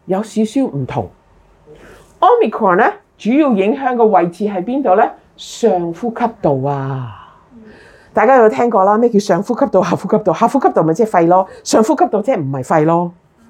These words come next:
<laughs> 明唔明？咁所以呢，佢嗰啲病徵有少少唔同嘅喎。咁即係會點啊？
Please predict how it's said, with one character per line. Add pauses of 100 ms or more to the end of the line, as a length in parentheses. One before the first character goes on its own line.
(300)
<laughs>
明
唔
明？ (320)
咁
所
以
呢， (100)
佢
嗰
啲
病 (200)
徵
有
少
少
唔
同
嘅
喎。
咁
即
係
會
點
啊？